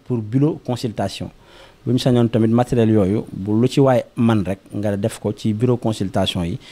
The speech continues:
ndax aussi, euh, ñoom dañ koy joxe, euh, def nañ demande bi, xëy na ñoo ngi xaar, waaye ñu ngi lancé waat ci message bi ni leen poste de santé Oumoul Khoura soxla na yii nga xamante ni moom laa jot a lim sànq nii. Waaw, waaw, wàllu éclairage moom macha allah wax dëgg yàlla boobu moom dama ko fàtte sax,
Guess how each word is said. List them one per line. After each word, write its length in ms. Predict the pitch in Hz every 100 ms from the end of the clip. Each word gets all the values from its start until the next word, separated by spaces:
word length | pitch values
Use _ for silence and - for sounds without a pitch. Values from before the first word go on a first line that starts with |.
| - - -
ndax 180 | 104 -
aussi, 400 | 123 - 110 107
euh, 300 | 104 104 107
ñoom 260 | 117 117 117 -
dañ 140 | 117
koy 180 | 120 117
joxe, 340 | 110 - - - - - _ -
euh, 500 | 101 101 101 98 98
def 180 | 95 120
nañ 220 | 131 123
demande 380 | 117 117 113 107
bi, 200 | 107 147
xëy 260 | - - 113
na 80 | 113
ñoo 180 | 113 117
ngi 100 | 117
xaar, 300 | 110 107 147 -
waaye 200 | 107 107
ñu 100 | 113
ngi 100 | 120
lancé 320 | 120 127 131 127
waat 180 | 110 - -
ci 100 | 113
message 320 | 117 117 98
bi 160 | 92
ni 120 | 101 110
leen 180 | 101 147 - - - - -
poste 160 | 123
de 40 | 131
santé 260 | 123 113
Oumoul 220 | - 120 113
Khoura 260 | 113 98
soxla 320 | - 123 131 110
na 120 | 107
yii 260 | 110 123 135
nga 100 | 127
xamante 360 | - 117 110 104
ni 120 | 101
moom 220 | 104 101
laa 120 | 98
jot 180 | 92 90
a 140 | 85 -
lim 320 | 92 92 92 85
sànq 300 | - 85 90
nii. 180 | 73 - - - - - - - -
Waaw, 340 | 101 104 101
waaw, 200 | 104 98
wàllu 220 | 117 123 -
éclairage 460 | 120 117 110 110 107
moom 260 | 107 104
macha 320 | 107 113 - 110
allah 320 | 104 107 -
wax 140 | 98 95
dëgg 160 | 104
yàlla 360 | 110 98 98 95
boobu 280 | 98 113 113
moom 360 | 110 107 110
dama 160 | 113 117
ko 100 | 107
fàtte 260 | 120 101
sax, 260 | 85 101